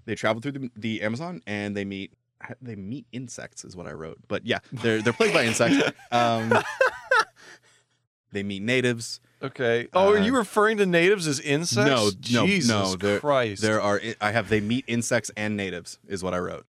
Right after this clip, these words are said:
Speaker 1: The natives drum, like, they, they, they drum as the, as the travelers are walking
Speaker 2: They
Speaker 1: by.
Speaker 2: play? Okay.
Speaker 1: Yep, they play drums.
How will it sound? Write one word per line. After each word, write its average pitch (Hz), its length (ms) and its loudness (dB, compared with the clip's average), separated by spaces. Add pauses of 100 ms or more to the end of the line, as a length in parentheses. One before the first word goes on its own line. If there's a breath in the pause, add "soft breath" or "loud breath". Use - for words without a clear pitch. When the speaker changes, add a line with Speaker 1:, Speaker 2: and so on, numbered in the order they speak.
(280)
Speaker 1:
The 117 160 -4
natives 113 800 -2 (220)
drum, 101 560 -6 (420)
like, 98 240 -6 (120)
they, 98 160 -2
they, 92 280 -6 (120)
they 95 120 -4
drum 95 300 -2
as 98 140 -4
the, 95 160 -2
as 92 120 -6
the 92 60 -14
travelers 90 260 -6
are 90 40 -8
walking 90 180 -6
Speaker 2:
They 98 40 0
Speaker 1:
by. 90 180 0
Speaker 2:
play? 113 180 -4 (160)
Okay. 107 260 -8
Speaker 1:
Yep, - 140 -2
they 90 100 -8
play 92 160 -6
drums. 117 340 -2